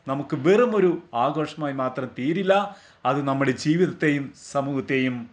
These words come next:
പുതുക്കുവാൻ കഴിയുന്നതായിരിക്കും. യേശു ക്രിസ്തു ജനിച്ച സ്ഥലം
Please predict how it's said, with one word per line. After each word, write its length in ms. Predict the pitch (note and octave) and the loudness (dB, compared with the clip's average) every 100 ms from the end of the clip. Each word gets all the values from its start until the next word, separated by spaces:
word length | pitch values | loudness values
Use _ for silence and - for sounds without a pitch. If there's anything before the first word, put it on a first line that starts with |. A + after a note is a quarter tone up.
| _ _ | _ _
പുതുക്കുവാൻ 560 | B2+ A#2+ A#2+ B2+ A#2 A2+ G2+ - - | -8 -8 -6 -2 0 0 -6 -16 -8
കഴിയുന്നതായിരിക്കും. 800 | G#2+ G#2+ A2 G#2 G2+ G2+ - A#2+ - _ - _ - | -6 -6 -4 -4 -4 -6 -12 -18 -20 _ -20 _ 2
യേശു 360 | D3 F3 G3+ G#3 | 6 6 4 -2
ക്രിസ്തു 380 | G3+ G3 - G3+ F#3+ - F#3+ | -2 -4 -2 -4 -4 -6 -2
ജനിച്ച 300 | G#3 A3+ A#3 G#3+ | -2 0 0 0
സ്ഥലം 320 | - G3 F#3+ | 2 2 2